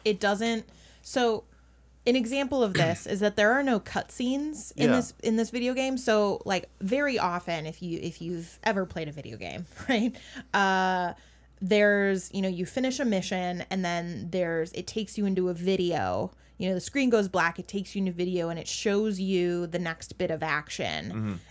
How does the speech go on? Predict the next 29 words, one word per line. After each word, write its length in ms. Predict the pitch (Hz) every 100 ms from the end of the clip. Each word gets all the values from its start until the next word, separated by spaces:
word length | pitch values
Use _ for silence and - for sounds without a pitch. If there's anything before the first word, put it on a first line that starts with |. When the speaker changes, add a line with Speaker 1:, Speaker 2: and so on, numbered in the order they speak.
| -
Speaker 1:
And 160 | 208 208
then, 640 | 190 185 180 180 180 175 -
you 120 | 185
know, 120 | 170
the 80 | 170
screen 240 | - 202
goes 160 | 190 180
black 300 | 175 160 175
again, 460 | 180 165 170 170 -
and 200 | 185 175
then 480 | 170 170 170 175 175 - -
now 640 | 202 196 185 185 185 185 185
you're 180 | 170 180
post-action, 960 | 180 262 254 - - 175 170 - 190
and 100 | 175
now 100 | 175
you 120 | 180 180
have 100 | 170
to 80 | 180
do 540 | 165 208 214 208 202
stuff 400 | 180 - 180 175
with 120 | 185
the 120 | 185 180
information 580 | 190 190 180 175 180
that 120 | 170 -
you 140 | 170
just 260 | 165 139 -
got, 300 | 110 55 - - - - -
right? 420 | 180 170 208